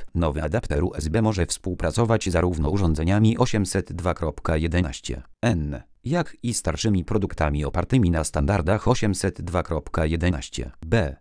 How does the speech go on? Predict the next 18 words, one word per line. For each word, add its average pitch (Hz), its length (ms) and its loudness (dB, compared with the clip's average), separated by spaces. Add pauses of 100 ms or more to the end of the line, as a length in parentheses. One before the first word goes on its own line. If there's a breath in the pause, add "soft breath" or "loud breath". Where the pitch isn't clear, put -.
(140)
slash - 460 -6 (100)
G. 85 420 -2 (140)
W - 100 -12
połączeniu 82 580 0
z 78 100 -2
urządzeniem 104 580 2
Zyxel 95 400 0
N 78 140 0
B 98 160 2
G 104 140 -2
czterysta 110 440 -2
siedemnaście 87 720 -2 (180)
N 73 400 -2 (200)
cenowo 76 500 -4 (100)
domowym 92 460 4
routerem 73 500 -2 (160)
N 78 400 -2 (180)
Lite 92 320 0